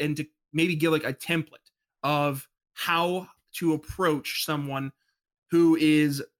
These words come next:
maybe not necessarily libertarian curious, but they're willing to listen. So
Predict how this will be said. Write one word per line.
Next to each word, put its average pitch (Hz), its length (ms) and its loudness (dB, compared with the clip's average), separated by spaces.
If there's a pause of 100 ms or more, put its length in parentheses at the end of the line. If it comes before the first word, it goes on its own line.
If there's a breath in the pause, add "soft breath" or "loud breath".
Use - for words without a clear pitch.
(120)
maybe 175 320 0
not 311 60 -2
necessarily 240 340 0
libertarian 170 640 0
curious, 185 640 -4 (440 loud breath)
but 170 160 -4
they're 175 120 4
willing 175 520 2 (220)
to 135 100 -10
listen. 143 400 -2 (300)
So 165 480 2